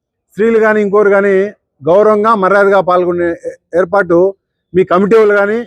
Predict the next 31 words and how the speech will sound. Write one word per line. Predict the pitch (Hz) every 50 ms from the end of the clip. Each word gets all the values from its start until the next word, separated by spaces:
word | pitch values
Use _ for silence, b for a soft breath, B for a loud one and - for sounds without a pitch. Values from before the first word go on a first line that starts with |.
| - _ _ _ 151
లేదంటే | 170 196 196 190 202 180 160
ప్రజలు | 180 180 175 196 202 190 185 180
ఎవరైతే | 180 180 190 175 - 196 175 -
తీసుకెళ్తున్నారో | 180 175 - - 180 160 175 175 175 175 180 170
వాళ్ళు | 160 151 147 151 160 165 - _ _ _ _ _ -
చూసుకోవాలి. | 208 226 - - 226 214 202 180 170 165 170
ఎందుకంటే | 196 202 214 208 196 208 - _
తాగి | 190 202 214 208 202
ఎగిరేయడం | 190 196 202 196 190 190 190
వల్ల, | 190 185 175 170 175 175 175 _ _ _ _ _ _ _ _ _ _
దానివల్ల | 156 170 175 185 196 196 185 175
నష్టం | 175 160 - 214 208 196
తప్ప, | 196 165 175 208 208 208 160
దేవుణ్ణి | 156 185 196 185 175
అవమానించినారు | 170 180 196 196 196 185 - 175 175 170 165
తప్ప | 170 165 - 175
ఇంకోటి | 170 165 175 165 165 165
కాదు. | 170 190 220 202 180
లేడీస్ | 185 185 185 175 196
కూడా | 196 202 160
పార్టిసిపేట్ | 170 170 151 - 170 165 143 -
చేయలేరు. | 156 156 151 156 151 175 196 - _ _ _ _ _ _ _
కాబట్టి | - 175 185 190 208 170 185 240 254 233 - _ _ _ _ _
ఆ | - 175 170 151
డీజేలు | 170 214 214 247 254 247 220 220
పెట్టే | 214 190 214 202 190
డబ్బుతో | 185 180 196 175 220 220 220 226 - _ _ _ _ _
కోలాటం, | 170 196 196 196 185 170 185 180 185 175 -
చెక్క | 170 - - 185 170
భజన, | 180 170 160 170 175 180 170 - -
కూచిపూడి, | 202 190 - 190 165 170 170 160 156 175